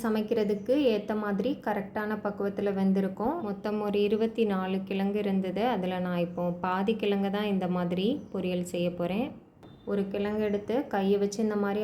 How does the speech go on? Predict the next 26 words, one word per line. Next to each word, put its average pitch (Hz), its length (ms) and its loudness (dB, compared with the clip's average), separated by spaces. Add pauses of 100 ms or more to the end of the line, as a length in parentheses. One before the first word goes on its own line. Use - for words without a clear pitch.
அமுக்குனோன்னா, 196 600 0 (180)
பாருங்க, 185 400 0 (120)
நல்லா 196 320 0
அமுக்குனோன்னா 196 520 2 (120)
தான் 190 180 0
அது 175 100 0 (100)
உடையும். 175 400 0 (680)
எல்லா 208 140 0 (120)
கிழங்குகளையும் 214 840 0
கட் 190 220 -4
பண்ணதுக்கப்புறமா 196 760 0 (140)
இப்போ 190 160 -4 (100)
நாம 180 300 2
பொரியல் 175 380 0
செய்ய 185 220 -2
ஆரம்பிச்சிடலாம். 185 640 -2 (200)
அதுக்கு 175 320 0 (160)
ஸ்டவ் 180 400 -2
on 180 60 -2 (100)
பண்ணி 196 180 2 (100)
ஒரு 190 220 0
பேன் 175 300 -2
வச்சுக்கலாம். 185 480 -2 (140)
ரெண்டு 208 280 2
ஸ்பூன் 214 340 -4
அளவு 175 220 -2